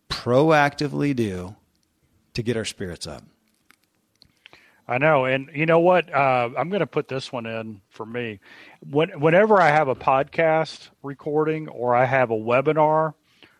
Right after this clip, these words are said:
Speaker 2: or I have a speaking engagement, um,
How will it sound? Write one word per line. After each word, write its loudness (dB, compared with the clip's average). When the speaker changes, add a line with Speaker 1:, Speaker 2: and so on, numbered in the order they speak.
Speaker 2:
or 2
I 2
have 2
a -6
speaking -6
engagement, -2
um, 0